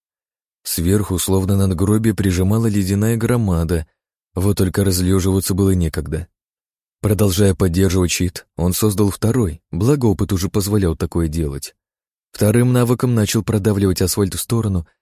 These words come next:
открывая себе свободное пространство и путь наверх. "Фу, бля!"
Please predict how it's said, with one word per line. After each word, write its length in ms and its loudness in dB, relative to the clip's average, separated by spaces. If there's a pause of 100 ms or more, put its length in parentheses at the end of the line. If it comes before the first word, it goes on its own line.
открывая 520 0
себе 260 -2
свободное 480 0
пространство 640 -2
и 80 0
путь 260 -4
наверх. 500 -4 (1160)
"Фу, 400 -2
бля!" 640 2